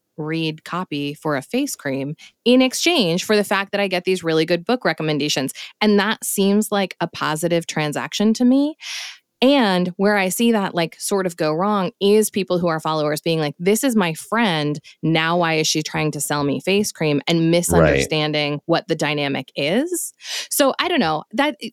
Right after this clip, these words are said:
Speaker 1: what, what you were saying about the transactional nature of it just sparked for me, like,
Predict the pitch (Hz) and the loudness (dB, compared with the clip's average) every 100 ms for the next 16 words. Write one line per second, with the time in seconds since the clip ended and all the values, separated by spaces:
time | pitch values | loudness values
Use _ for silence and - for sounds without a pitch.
0 | - 240 240 269 - 254 277 262 277 262 | -4 -4 0 0 0 -2 0 0 -2 -2
1 | - 277 254 196 175 180 - 175 175 160 | 0 4 4 4 0 -2 0 0 0 -2
2 | - 175 165 165 - 156 147 - 170 - | -2 -2 0 -2 0 0 0 -2 -2 -2
3 | 160 160 - 170 165 156 139 139 | -4 -4 -4 -2 0 0 -2 -4